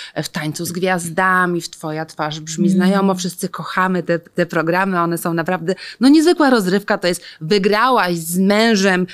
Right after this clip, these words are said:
Speaker 1: program Power Couple, bardzo wam gratuluję, tak jak powiedziałaś
Speaker 2: Dziękuję.
Speaker 1: przed wejściem, że do dzisiaj dostajecie listy z mężem
Speaker 2: Tak, to
Speaker 1: od,
Speaker 2: są, to
Speaker 1: em,
Speaker 2: są cu-, to są cudowne
Speaker 1: od widzów
Speaker 2: historie,
Speaker 1: i widzek.
Speaker 2: tak.
Speaker 1: Ale wiesz, ta, ta rozrywka taka jest trochę na pograniczu twojej kreacji artystycznej i
Speaker 2: Mhm.
Speaker 1: życia osobistego.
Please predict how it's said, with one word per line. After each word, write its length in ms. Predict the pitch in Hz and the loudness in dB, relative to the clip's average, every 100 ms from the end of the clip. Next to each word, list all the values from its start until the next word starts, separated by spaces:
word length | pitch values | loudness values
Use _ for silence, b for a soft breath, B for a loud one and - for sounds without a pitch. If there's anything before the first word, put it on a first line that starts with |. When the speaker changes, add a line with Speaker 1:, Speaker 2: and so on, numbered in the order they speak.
| B | B
Speaker 1:
program 440 | - 208 202 190 180 | 0 2 2 0 0
Power 460 | 220 208 208 180 | 0 2 2 0
Couple, 320 | 180 190 196 180 | 0 -2 0 0
bardzo 300 | 196 185 185 | 0 0 0
wam 180 | 185 | 2
gratuluję, 460 | 185 190 185 190 208 | 2 2 4 4 4
tak 100 | 180 | 0
jak 80 | 180 | -4
powiedziałaś 400 | 185 185 202 208 | -2 2 2 2
Speaker 2:
Dziękuję. 160 | 262 | 2
Speaker 1:
przed 80 | 226 | 2
wejściem, 320 | 226 240 - | 4 2 2
że 100 | 226 | 2
do 140 | 196 202 | 2 2
dzisiaj 280 | 269 349 247 | 0 2 2
dostajecie 460 | 359 240 233 247 | 2 2 2 4
listy 560 | 339 359 381 - 214 202 | 6 6 4 2 0 2
z 60 | |
mężem 440 | 202 202 190 185 220 | 4 2 2 2 2
Speaker 2:
Tak, 180 | 208 202 - | 0 -2 -4
to 160 | 226 202 | 0 0
Speaker 1:
od, 60 | |
Speaker 2:
są, 60 | 208 | 2
to 60 | 208 | 2
Speaker 1:
em, 200 | 208 208 | 2 2
Speaker 2:
są 140 | 220 | -2
cu-, 180 | - 214 | -4 -8
to 100 | 220 | -8
są 140 | 220 | -6
cudowne 300 | 208 208 214 | -6 -4 -2
Speaker 1:
od 100 | 196 | 0
widzów 280 | 196 233 196 202 | 0 0 0 0
Speaker 2:
historie, 160 | 190 | -2
Speaker 1:
i 40 | 196 | -2
widzek. 280 | 185 226 | 0 -2
Speaker 2:
tak. 80 | - B - | -4 B -4
Speaker 1:
Ale 160 | 233 233 | -2 0
wiesz, 140 | 254 254 _ - | 0 -2 _ -16
ta, 80 | - | -6
ta 160 | 254 | -2
rozrywka 400 | 240 220 277 330 | -2 -2 -4 -6
taka 240 | 294 285 262 | -6 -4 -4
jest 420 | 247 - - - | -4 -6 -14 -6
trochę 340 | 247 277 311 | -4 -4 -2
na 140 | 269 240 | -2 -2
pograniczu 680 | 240 226 214 240 294 294 240 B - | -2 -2 0 0 0 -2 -4 B -12
twojej 240 | - 196 | -4 -4
kreacji 420 | - 196 262 - | -2 -2 -2 0
artystycznej 600 | 254 233 220 208 190 196 | -2 -2 -2 -2 -2 -4
i 160 | 262 - | -4 -2
Speaker 2:
Mhm. 40 | |
Speaker 1:
życia 260 | 220 175 208 | -2 2 2
osobistego. 680 | 254 311 294 - 277 165 | 2 2 0 0 0 0